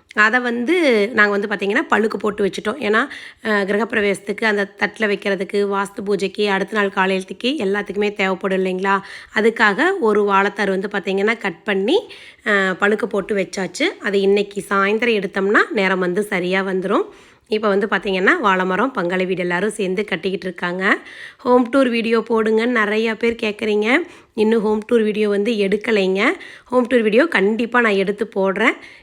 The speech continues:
இதுதான் நம்மளுடைய அப்பார்ட்மெண்ட், நிலா குட்டி அவென்யூ. ஆம், அப்படியே ஹோம் டூர் வீடியோ, அப்பார்ட்மெண்ட் வீடியோ எல்லாமே வந்து பார்த்தீங்கன்னா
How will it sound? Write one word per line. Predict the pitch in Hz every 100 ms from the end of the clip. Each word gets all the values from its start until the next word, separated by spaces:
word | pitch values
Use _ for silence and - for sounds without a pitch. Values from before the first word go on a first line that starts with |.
| -
இதுதான் | 226 226 233 262 294 -
நம்மளுடைய | 214 208 208 208 202 196 208 349 -
அப்பார்ட்மெண்ட், | 196 - 185 190 226 359 - - -
நிலா | - 214 220 233
குட்டி | 262 220 - - - 339 - 208
அவென்யூ. | 180 202 202 220 370 - - - -
ஆம், | 202 185 185 180
அப்படியே | 170 220 202
ஹோம் | 233 247 247
டூர் | 254
வீடியோ, | 233 226 269
அப்பார்ட்மெண்ட் | 220 220 208 214
வீடியோ | 202 202 208 233
எல்லாமே | 320 196 202 208 214
வந்து | 196 196
பார்த்தீங்கன்னா | 202 190 190 190